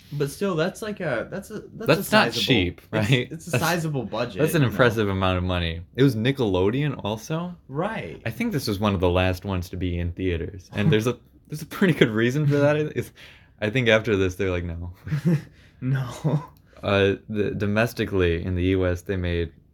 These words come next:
Speaker 2: a hundred thirty-one million dollars. That is,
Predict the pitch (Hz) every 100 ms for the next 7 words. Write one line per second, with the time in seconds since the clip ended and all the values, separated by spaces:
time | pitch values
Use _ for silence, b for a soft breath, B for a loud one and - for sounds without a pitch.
0 | _ _ 95 87 120 110 95 101 95 90
1 | 85 82 82 82 82 90 - - - -
2 | B B B B B B B B 113 117
3 | 113 - 151 110